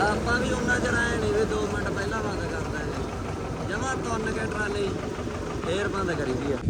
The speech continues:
ਲੈ ਵੀ ਸੱਜਣ ਪਿਆਰਿਓ, ਮੱਠੀਆਂ ਮੁੱਠੀਆਂ ਨਾਲ ਪਾਣੀ ਵਿੱਚ ਛੱਕ ਕੇ ਪੈਣ ਲੱਗੇ ਆ। ਚੌਵੀ ਟਰਾਲੀਆਂ ਭਰੀਆਂ ਅੱਜ।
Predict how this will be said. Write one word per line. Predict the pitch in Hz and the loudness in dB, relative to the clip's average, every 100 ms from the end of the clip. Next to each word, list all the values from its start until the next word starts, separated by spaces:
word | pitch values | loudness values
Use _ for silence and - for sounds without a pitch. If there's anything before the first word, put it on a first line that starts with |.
| - 127 | 6 6
ਲੈ | 123 120 110 98 | 8 8 8 8
ਵੀ | 101 | 6
ਸੱਜਣ | 110 110 113 | 8 8 8
ਪਿਆਰਿਓ, | 110 117 120 127 - - - - - - - - - - - - - - 104 | 8 8 6 2 0 -8 -8 -4 -2 -4 -8 -10 -10 -10 -12 -12 -12 -8 -2
ਮੱਠੀਆਂ | 104 101 127 110 | -2 0 0 2
ਮੁੱਠੀਆਂ | 110 107 - 107 | 2 0 -2 -2
ਨਾਲ | 107 98 101 | 0 2 2
ਪਾਣੀ | - - 104 | 4 4 4
ਵਿੱਚ | - - - | 2 2 0
ਛੱਕ | 101 95 98 | 2 2 4
ਕੇ | 104 | 2
ਪੈਣ | 104 104 98 | 2 2 0
ਲੱਗੇ | 95 98 101 | 0 0 2
ਆ। | 101 - 101 - - - - - - - 85 - - - - - - - - - - - - - - - - - - - - - - - | 2 4 2 2 -2 -6 -10 -6 -4 -2 -4 -6 -8 -6 -4 -4 -4 -4 -2 -4 -4 -4 -4 -6 -4 -4 0 0 2 0 0 4 6 8
ਚੌਵੀ | 127 135 147 | 8 8 10
ਟਰਾਲੀਆਂ | 143 139 127 123 | 12 12 12 12
ਭਰੀਆਂ | 127 123 104 | 10 8 8
ਅੱਜ। | 90 | 8